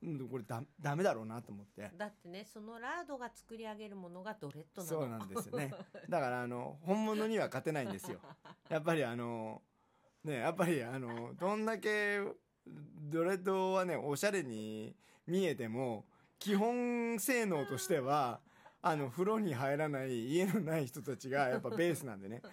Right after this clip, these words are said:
Speaker 1: <laughs> あの、なかなか難しい問題がありましてね。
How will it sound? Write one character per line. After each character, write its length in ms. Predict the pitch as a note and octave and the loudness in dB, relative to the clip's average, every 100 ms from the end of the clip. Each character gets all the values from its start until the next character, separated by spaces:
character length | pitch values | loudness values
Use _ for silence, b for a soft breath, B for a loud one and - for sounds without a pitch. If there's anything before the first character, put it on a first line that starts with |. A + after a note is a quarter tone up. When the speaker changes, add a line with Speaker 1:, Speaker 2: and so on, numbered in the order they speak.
| B | B
Speaker 1:
<laughs> 160 | B | B
あ 180 | - C#3+ - | 2 2 4
の、 340 | G#3 F#3+ F#3+ - - B B E4+ | 4 4 0 -4 -10 B B -6
な 200 | - F3 | 0 0
か 160 | F#3 G#3+ | 2 0
な 140 | G#3+ | 0
か 140 | G#3+ G3+ | 0 0
難 340 | G3 F3+ F3+ | 0 0 0
し 140 | F3 F3+ | 0 0
い 40 | |
問 200 | C#3+ A#2 | 0 -2
題 160 | A#2 A2+ | -2 -2
が 100 | A2+ | -4
あ 60 | |
り 80 | A#2 | -4
ま 140 | A#2+ | -4
し 80 | A2+ | -6
て 100 | A2+ | -8
ね。 240 | A2+ B2 | -6 -6